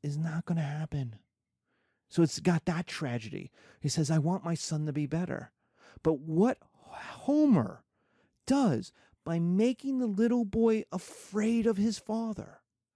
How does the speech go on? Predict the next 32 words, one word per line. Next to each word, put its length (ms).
is 140
to 100
tell 340
you 180
that 220
war 540
is 180
not 340
natural. 760
War 540
is 180
what 420
men 360
do, 260
but 160
it's 160
not 240
what 140
we're 100
supposed 720
to 80
do. 440
And 140
Homer 280
actually 280
has 180
a 60
line 440
somewhere 440
that 180
says 260
basically 540